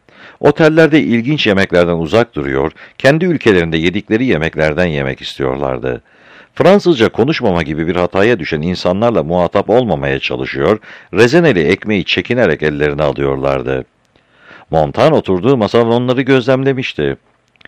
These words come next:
Köylerinin dışına çıktıkları zaman sudan çıkmış balığa dönüyorlar. Nereye giderlerse gitsinler kendi adetlerine sıkı sıkı yapışıyor, başkalarınınkine lanet okuyorlar. Eğer bir hemşerileriyle karşılaşırlarsa hemen bu olayı kutluyorlar.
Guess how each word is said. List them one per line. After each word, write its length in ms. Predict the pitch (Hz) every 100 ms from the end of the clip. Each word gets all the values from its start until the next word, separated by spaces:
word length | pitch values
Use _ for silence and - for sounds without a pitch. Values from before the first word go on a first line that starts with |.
| - - - -
Köylerinin 540 | 147 175 196 196 139
dışına 280 | 110 135 131
çıktıkları 520 | - - 113 104 101
zaman 260 | 92 85 80
sudan 340 | - 101 110
çıkmış 400 | 92 - 95 67
balığa 360 | 73 80 82 80
dönüyorlar. 640 | 73 67 67 64 62 62 - - - -
Nereye 340 | - 147 160
giderlerse 600 | 123 113 120 120 117 113
gitsinler 460 | 104 104 - 104 92
kendi 340 | - 87 95
adetlerine 580 | 101 85 92 - 85 85
sıkı 280 | - 90 123
sıkı 200 | - 92
yapışıyor, 580 | 85 76 78 78 80 90 - -
başkalarınınkine 960 | 85 107 - 120 113 123 151 113 98 85
lanet 360 | 76 82 98 78
okuyorlar. 540 | 69 69 64 64 64 - _ _ _ - - -
Eğer 300 | 190 180 151
bir 180 | 160
hemşerileriyle 760 | 117 123 139 131 139 151 139 104
karşılaşırlarsa 920 | - 98 117 110 101 143 110 87 80
hemen 340 | 95 135 120
bu 60 | 101
olayı 300 | 87 82 78
kutluyorlar. 640 | - - 76 67 65 65